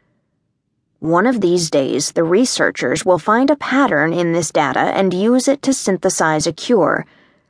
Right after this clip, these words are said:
The only way they're going to do that is if we," She paused, waiting,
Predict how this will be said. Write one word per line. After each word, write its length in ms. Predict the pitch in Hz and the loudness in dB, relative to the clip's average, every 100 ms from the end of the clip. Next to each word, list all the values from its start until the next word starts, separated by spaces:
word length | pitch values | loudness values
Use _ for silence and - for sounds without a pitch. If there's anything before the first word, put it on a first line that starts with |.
| _ | _
The 120 | 180 | 2
only 280 | 180 185 185 | 2 2 2
way 240 | 180 180 | 4 4
they're 160 | 175 175 | 4 2
going 260 | 175 170 165 | 2 0 0
to 80 | 156 | -4
do 300 | - 311 330 | 0 2 4
that 380 | 170 156 254 | 2 2 0
is 240 | - 185 - | 0 -2 2
if 260 | 160 151 | 0 0
we," 840 | 170 202 311 185 151 147 196 330 - _ _ _ _ _ _ _ _ _ | -4 0 2 2 0 0 0 0 -2 _ _ _ _ _ _ _ _ _
She 220 | - 196 | -6 -4
paused, 680 | 156 180 170 151 160 180 - - | -2 2 2 2 0 -2 -8 -6
waiting, 520 | 190 190 160 147 165 | 0 2 2 0 -4